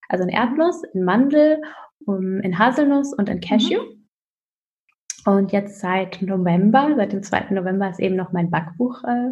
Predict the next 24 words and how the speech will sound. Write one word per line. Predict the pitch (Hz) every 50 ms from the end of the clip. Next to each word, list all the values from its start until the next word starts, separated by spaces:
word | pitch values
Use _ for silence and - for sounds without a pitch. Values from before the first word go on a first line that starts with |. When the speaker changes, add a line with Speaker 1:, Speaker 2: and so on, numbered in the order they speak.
| -
Speaker 1:
mit | 220 226 247 247 - - -
dabei. | 240 233 240 247 233 214 -
Speaker 2:
Mhm. | - 262 - - - - - 359 359 - - - - - - - - - - _
Speaker 1:
Das | - 208 -
ist | - 214 214 214
eben | 196 190 196 190 208
ein, | 190 175 180 180 190 196
ähm, | 196 185 185 185 185 185 185 _ _ _ - - _ _
Buch | - 269 294 302 294 294 262
mit | 208 202 208
über | - 233 214 214 208 208
hundert | 208 208 208 202 196 196 - -
Rezepten, | - - - - 233 233 233 - 214
die | 202 202 -
eben | 185 202
auch | - - 202 -
alle | - 190 190 185 180
vegan, | 185 185 185 185 185 185 185 190 190
glutenfrei | 185 185 180 - - - 196 196 190 _ - 185 180 208
und | - 202 202 202
ohne | 202 190 190 190 180
raffinierten | 185 180 - 196 196 196 202 - 202
Zucker | - - 220 - 214 208 202
sind. | 208 220 240 330 -